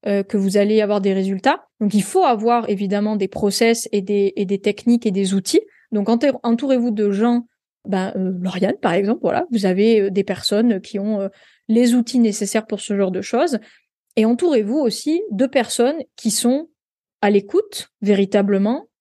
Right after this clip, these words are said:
ben, en fait, de votre personnalité. Parce qu'en fait, avant, je le dis tout le temps d'ailleurs, ça, je, j'ai l'impression que je me répète H vingt-quatre avec ça,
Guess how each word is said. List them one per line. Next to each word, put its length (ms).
ben, 140
en 120
fait, 360
de 160
votre 220
personnalité. 600
Parce 180
qu'en 140
fait, 300
avant, 440
je 160
le 60
dis 120
tout 140
le 60
temps 120
d'ailleurs, 260
ça, 160
je, 120
j'ai 80
l'impression 320
que 80
je 80
me 100
répète 420
H 160
vingt-quatre 400
avec 200
ça, 240